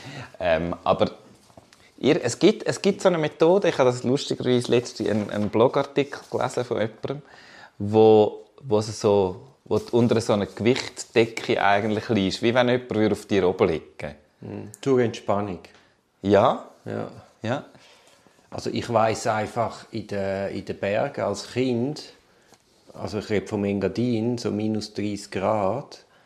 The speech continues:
Speaker 2: und dort hast du einmal, weisst, ein Lindtuch gehabt, dann eine dicke, schwere Wollendecke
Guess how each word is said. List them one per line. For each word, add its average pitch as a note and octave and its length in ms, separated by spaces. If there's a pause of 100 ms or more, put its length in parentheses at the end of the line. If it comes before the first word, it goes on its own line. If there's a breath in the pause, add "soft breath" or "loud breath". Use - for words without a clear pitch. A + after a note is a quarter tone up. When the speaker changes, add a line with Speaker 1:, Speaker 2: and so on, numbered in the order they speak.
(240 soft breath)
Speaker 2:
und - 180
dort B2+ 160
hast A#2 160
du A2 80
einmal, G2 320 (680)
weisst, A2+ 280
ein G#2 160
Lindtuch D3 580
gehabt, C#3 440
dann A2 80
eine G#2+ 160 (200)
dicke, C#3 460
schwere G#2+ 920 (680 soft breath)
Wollendecke D3+ 960